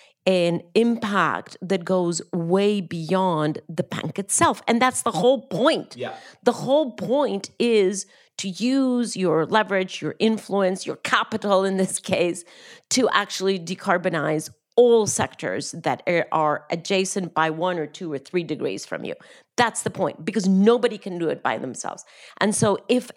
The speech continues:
Speaker 1: everyone is getting, quote unquote, helped by everyone else, we can actually,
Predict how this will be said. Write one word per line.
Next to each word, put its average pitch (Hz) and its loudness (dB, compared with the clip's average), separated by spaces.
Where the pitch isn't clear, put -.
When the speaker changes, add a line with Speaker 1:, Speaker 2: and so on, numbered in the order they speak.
Speaker 1:
everyone 190 -2
is 180 -4
getting, 160 -4
quote 240 2
unquote, 175 -2
helped - 0
by 180 2
everyone 165 -2
else, 165 -2
we 247 -2
can 254 -4
actually, 233 -4